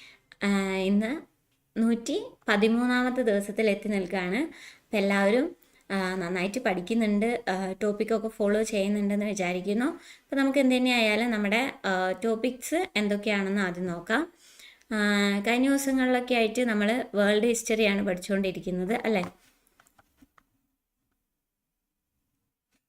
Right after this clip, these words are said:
ഓക്കെ. ഓക്കെ. അപ്പം നമ്മൾ വേൾഡ് ഹിസ്റ്ററിയാണ് പഠിച്ചുകൊണ്ടിരിക്കുന്നത്. ഇന്ന് നമ്മൾ വേൾഡ് ഹിസ്റ്ററിയിലെ ഭൂഖണ്ഡങ്ങൾ എന്ന് പറയുന്ന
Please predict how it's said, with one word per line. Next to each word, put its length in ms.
ഓക്കെ. 360
ഓക്കെ. 180
അപ്പം 120
നമ്മൾ 180
വേൾഡ് 340
ഹിസ്റ്ററിയാണ് 580
പഠിച്ചുകൊണ്ടിരിക്കുന്നത്. 1080
ഇന്ന് 220
നമ്മൾ 360
വേൾഡ് 340
ഹിസ്റ്ററിയിലെ 680
ഭൂഖണ്ഡങ്ങൾ 760
എന്ന് 160
പറയുന്ന 560